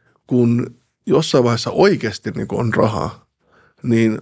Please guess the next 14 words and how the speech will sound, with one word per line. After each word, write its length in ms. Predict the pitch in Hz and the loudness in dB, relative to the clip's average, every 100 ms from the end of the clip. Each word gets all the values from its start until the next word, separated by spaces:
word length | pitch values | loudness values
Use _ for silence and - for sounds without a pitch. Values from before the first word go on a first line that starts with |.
| - | -4
mä 220 | 120 117 | 0 0
suunnilleen 500 | 117 120 113 113 110 | 2 2 4 0 -2
kävelin 560 | - 117 113 110 - - | 0 2 2 0 -6 -4
paskasilla 540 | 120 120 - 107 110 107 | -2 -2 -2 0 0 2
vaatteilla 520 | 110 107 - 110 120 | 0 -2 -6 -8 -6
ja 60 | |
haisin 360 | 120 117 117 113 | -4 -2 -2 -2
koiralle. 540 | - 110 131 113 - - _ _ _ _ _ _ _ - | 0 0 0 -6 -10 -14 _ _ _ _ _ _ _ -4
Ja 140 | 110 | 0
olin 320 | 107 113 113 110 | 2 2 2 2
vaan 400 | 110 110 113 - | 0 0 -4 -4
koirani 440 | 120 113 107 107 | 0 0 0 -4
kanssa, 440 | - 113 107 - | -2 -2 -2 -6
koska 400 | - 113 - 117 | -8 -8 -6 -8